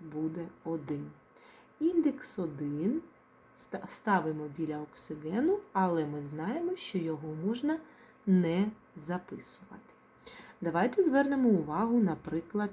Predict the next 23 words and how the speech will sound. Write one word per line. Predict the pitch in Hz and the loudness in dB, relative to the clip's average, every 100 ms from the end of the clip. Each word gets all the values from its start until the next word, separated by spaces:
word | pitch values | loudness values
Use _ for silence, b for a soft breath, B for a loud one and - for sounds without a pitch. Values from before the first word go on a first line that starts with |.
| - | -4
алюміній | 160 156 147 147 156 170 170 165 - _ - | 0 0 0 0 0 2 0 -2 -8 _ 0
О. | 156 - - _ - B B B B - | 0 0 -10 _ -20 B B B B -10
Найменше | 170 170 170 170 254 349 330 | 0 2 4 4 4 2 0
спільне | 311 - 254 247 233 | -2 -2 2 4 4
кратне | 220 165 170 190 196 190 | 0 -4 -4 -2 0 0
шість. | - - - - - - - _ - 147 | -2 -10 -8 -8 -10 -20 -20 _ -16 -8
Ділимо | 151 185 285 349 311 233 | 0 2 2 2 4 6
його | 175 147 180 254 | 4 2 0 4
на | 233 180 | 4 2
валентність | 156 156 151 170 208 - 202 196 - | 0 -2 0 4 4 2 -2 -2 -8
алюмінію. | - 170 175 180 175 151 147 156 160 160 b b b b _ | -4 0 0 0 0 -2 -4 -8 -8 -14 b b b b _
І | 226 220 | -4 -2
так, | 180 160 - | -2 -4 -8
шість | - - - 214 - - - | -12 -6 4 4 4 -6 -2
поділити | 165 147 160 156 151 151 151 | 0 2 2 4 0 -2 -8
на | 147 147 151 - | -8 -10 -12 -10
три | 175 247 392 - - | -2 0 0 -2 -8
у | |
нас | 151 147 147 | -6 -6 -8
буде | 143 190 247 247 | -4 -2 -2 -2
дорівнювати | 156 147 156 156 151 156 156 156 | -2 -2 -4 -4 -8 -10 -8 -8
два. | 143 143 147 143 B B B B _ | -6 -6 -6 -10 B B B B _
Відповідно, | 226 302 311 269 233 202 160 160 | 4 4 6 2 4 4 4 2